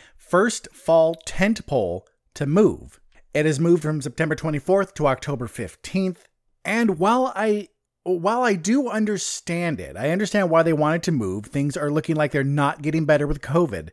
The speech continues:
But at the same time, if they keep moving things, people are gonna forget <laughs> and stop caring. The only reason I still care so much about the Ghostbusters movie is that it's Ghostbusters.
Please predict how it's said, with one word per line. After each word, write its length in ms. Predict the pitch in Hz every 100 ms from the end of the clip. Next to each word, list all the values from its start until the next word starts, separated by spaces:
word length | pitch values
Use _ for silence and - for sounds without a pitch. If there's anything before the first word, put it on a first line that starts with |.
| _
But 160 | 175 185
at 100 | 160
the 60 |
same 220 | 156 240 220
time, 220 | 233 180
if 80 | 165
they 80 |
keep 260 | 147 247 226
moving 480 | 151 175 208 214 160
things, 320 | 113 92 95
people 260 | - 165 151
are 80 |
gonna 200 | 135 123
forget 400 | - 139 135 131
<laughs> 120 | 104 160
and 80 |
stop 400 | - - 85 -
caring. 600 | - - 151 147 82 - - _ _ - 135
The 220 | 165 -
only 340 | 190 247 277 226
reason 360 | 233 247 190
I 120 | 151 165
still 360 | - 190 175
care 440 | - - 185 190 143
so 500 | - - 202 214 208
much 300 | 190 185 -
about 260 | 151 160
the 60 | 139
Ghostbusters 720 | 151 185 - 147 131 135 113
movie 400 | 113 90 87 87 _ _
is 140 | 160 151
that 200 | 156 -
it's 160 | 156
Ghostbusters. 1000 | 107 120 143 147 - 117 - 80 57 -